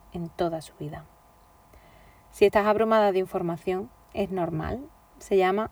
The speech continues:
infoxicación. Antes del siglo veintiuno,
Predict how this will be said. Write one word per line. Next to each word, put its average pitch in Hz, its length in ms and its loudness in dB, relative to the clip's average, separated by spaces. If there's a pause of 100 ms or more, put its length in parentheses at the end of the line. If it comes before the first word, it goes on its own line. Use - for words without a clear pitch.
infoxicación. 170 920 -8 (1400)
Antes 226 280 2
del 254 120 -2
siglo 190 280 2
veintiuno, 175 640 -4